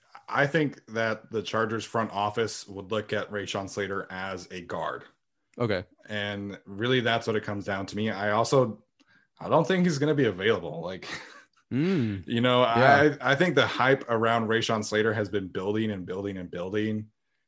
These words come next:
Speaker 1: And,
Speaker 2: It
Speaker 1: you know,
Speaker 2: has.
Speaker 1: Daniel Jeremiah is very selective about who he, like, hypes up.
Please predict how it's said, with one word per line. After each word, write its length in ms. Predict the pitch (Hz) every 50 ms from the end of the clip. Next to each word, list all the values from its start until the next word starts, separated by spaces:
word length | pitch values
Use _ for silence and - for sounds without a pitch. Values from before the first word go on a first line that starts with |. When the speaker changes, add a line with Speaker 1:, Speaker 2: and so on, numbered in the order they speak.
| _ _ -
Speaker 1:
And, 340 | 107 104 101 101 98 101 117
Speaker 2:
It 60 | 113
Speaker 1:
you 60 | 107
know, 60 | 107 104
Speaker 2:
has. 140 | 107 107
Speaker 1:
Daniel 300 | 117 120 127 139 147 151
Jeremiah 720 | 147 143 151 147 143 135 123 120 123 127 127 127 127 131
is 240 | 131 117 113 107 92
very 560 | 90 90 107 107 113 120 127 127 127 127 123
selective 880 | 120 - - 117 104 101 101 107 107 123 123 120 123 120 117 123 - - _ _ _ _ 98
about 380 | 92 98 107 107 110 110 104 - - -
who 240 | 110 113 117 113 107
he, 280 | - - 110 110 107
like, 220 | 104 101 101 95 -
hypes 400 | - - 101 101 95 - - -
up. 240 | 90 82 - -